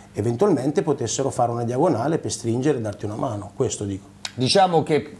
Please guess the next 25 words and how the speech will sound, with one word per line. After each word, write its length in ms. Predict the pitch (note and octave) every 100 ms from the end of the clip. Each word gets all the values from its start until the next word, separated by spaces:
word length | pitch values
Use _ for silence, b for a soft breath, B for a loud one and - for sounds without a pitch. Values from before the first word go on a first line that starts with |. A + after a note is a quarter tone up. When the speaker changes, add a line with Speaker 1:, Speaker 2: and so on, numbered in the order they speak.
| -
Speaker 2:
insomma, 960 | F2+ B2 A#2+ F3 D3 C#3 C3+ C3 B2
ehm, 320 | A#2 A#2 A2+ G#2
sono 180 | - C3
passate 280 | C#3 F#3+ D#3+
trenta 280 | D3 C3 C3
giornate 640 | A2+ B2 B2 G2 G2+ A2+
e 80 | A#2+
mi 180 | A#2+
pare 280 | B2+ D#3+ D3
che 140 | A2 C3
la 100 | B2
fotografia 680 | D3 B2+ B2 C3 D#3+ D3 A2+ B B
sia 240 | - C#3+
chiara 340 | A2+ D3+ C#3 A#2
di 100 | G#2+
questo 260 | A2 -
Pescara, 320 | A2 A2 B2 A2
un 60 |
Pescara 440 | G#2 A#2 E3+ D#3 -
che 140 | D3
non 240 | C#3+ G3
sa 220 | - D#3 D#3
difendere, 760 | C3+ - C#3+ C#3 D3 D3+ D3+ -
perché 220 | C3 C3
purtroppo 640 | A2 B2 G#2+ C#3 - B2